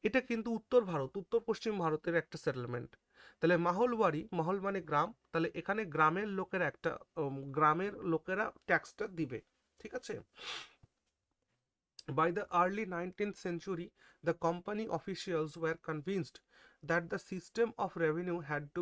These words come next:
be changed again। বুঝতে পারছো? এখানে কোম্পানি নাইনটিন্থ সেঞ্চুরির শুরুর দিকে কোম্পানির অফিসিয়ালসরা বুঝতে পারলো যে ল্যান্ড রেভিনিউ সিস্টেমটাকে একটু চেঞ্জ করতে হবে।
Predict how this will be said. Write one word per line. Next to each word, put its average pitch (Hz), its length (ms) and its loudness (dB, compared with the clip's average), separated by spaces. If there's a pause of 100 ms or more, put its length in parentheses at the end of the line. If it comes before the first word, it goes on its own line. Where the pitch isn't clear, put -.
be 190 60 -6 (120)
changed 170 240 2 (140)
again। 127 240 -2 (920)
বুঝতে 160 180 -4
পারছো? 247 460 2 (420)
এখানে 214 300 0
কোম্পানি 185 460 -2
নাইনটিন্থ 160 420 -2
সেঞ্চুরির 196 480 -4
শুরুর 185 440 -6
দিকে 165 300 -4
কোম্পানির 175 680 -4
অফিসিয়ালসরা 190 640 -4
বুঝতে 170 340 -6
পারলো 156 400 -2 (320)
যে 165 140 -2
ল্যান্ড 156 320 0
রেভিনিউ 196 280 -4
সিস্টেমটাকে 175 540 -8
একটু 180 180 -8
চেঞ্জ 175 340 0
করতে 143 300 -4
হবে। 120 260 -6